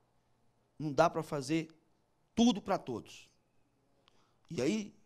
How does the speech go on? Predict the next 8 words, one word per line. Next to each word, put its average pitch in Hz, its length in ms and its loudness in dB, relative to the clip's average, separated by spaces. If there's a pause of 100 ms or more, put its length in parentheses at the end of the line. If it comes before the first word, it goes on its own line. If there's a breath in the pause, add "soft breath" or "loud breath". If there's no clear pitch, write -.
(140)
é 123 80 -4
a 123 40 -4
questão 165 320 -10
da 180 120 -2
equidade 170 680 0
e 175 80 -6
da 170 140 -2
integralidade. 151 880 -8